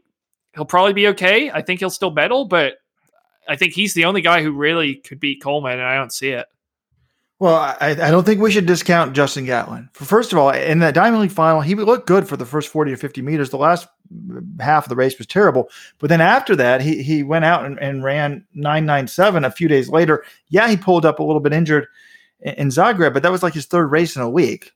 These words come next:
Speaker 2: So I guess he'll have to do that at, at, at Worlds at his age. But remember, folks, we all, you know, we're talking about, and Google loved our article, our Men's one hundred article went big on Google, probably 'cause people are, are Usain Bolt fans and stuff like that.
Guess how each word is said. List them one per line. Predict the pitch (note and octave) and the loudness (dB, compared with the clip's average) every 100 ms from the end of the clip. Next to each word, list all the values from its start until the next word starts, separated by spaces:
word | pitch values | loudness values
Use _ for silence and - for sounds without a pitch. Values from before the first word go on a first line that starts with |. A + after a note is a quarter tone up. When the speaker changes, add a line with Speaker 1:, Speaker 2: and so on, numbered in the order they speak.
| _ | _
Speaker 2:
So | - C#3 | -4 -2
I | |
guess | C#3 D3+ | 0 -2
he'll | C#3 | -2
have | C#3+ | -2
to | D3 | -2
do | D3 | 0
that | C#3 - | 0 -2
at, | C3 C3+ - | -4 -4 -4
at, | C#3 C3 | -4 -4
at | C3 B2 | -4 0
Worlds | F#3+ F#3 C#3 | 4 4 2
at | B2+ | 0
his | B2+ F3+ | 0 2
age. | G#3+ C#3+ - _ _ | 2 0 -4 _ _
But | C#3+ | -2
remember, | C#3+ G3+ B3+ G3 - - | 2 4 4 2 0 -2
folks, | F#3+ E3 | -2 0
we | G3 | 2
all, | B3 B3 C3 | 4 2 -4
you | F3 | -4
know, | D#3+ | -2
we're | D3+ | -2
talking | E3+ G3 G#3 G#3 | 0 0 0 0
about, | E3+ D#3+ | 2 0
and | C#3+ | 0
Google | D#3+ F#3 F#3 D3 | 0 2 2 2
loved | D#3 D#3+ | 2 4
our | D3 C#3 | 2 4
article, | C#3+ D3 D3 C3+ | 2 0 -2 0
our | A#2+ | 0
Men's | B2+ G#3 D#3 | 2 0 2
one | E3 | 0
hundred | C#3+ F3 B2+ | 0 2 2
article | B2 - B2 | 2 -2 -6
went | C3+ A#2+ D3 | -8 -8 -4
big | D#3+ | -2
on | C3 B2+ | -2 0
Google, | F3 C#3 B2+ _ - - - - | 2 2 0 _ -20 -20 -16 -2
probably | D#3 D3+ | 0 2
'cause | C#3 | 0
people | - D#3 | -2 -2
are, | C3 - C#3+ | -2 -4 -4
are | |
Usain | B2+ D3+ B2+ | -4 -4 0
Bolt | D3 D3+ | 2 2
fans | C3+ B2 A#2+ | -2 -4 -4
and | A#2 | -6
stuff | B2+ B2 | -4 -2
like | B2 | 0
that. | F3 E3 | 2 0